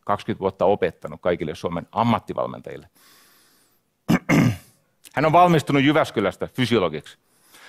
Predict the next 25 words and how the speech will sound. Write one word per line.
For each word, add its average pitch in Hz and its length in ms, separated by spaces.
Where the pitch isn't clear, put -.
Hän 127 100
on 127 80
sekä 196 400
Jyväskylästä 135 760
valmistunut, 110 540
eiks 110 200
niin, 110 420
maisteri 147 720
että 127 480
fysioterapeutti, 107 1000
kahden 135 440
tutkinnon. 107 540
Hän 151 140
niin 180 140
sanotusti 135 400
osaa. 101 460
E-, 147 100
ei 151 140
tarvii 127 280
jännittää. 107 500
Mua 120 240
voi 78 140
joutua 58 260
joskus 65 260
jännittää. - 500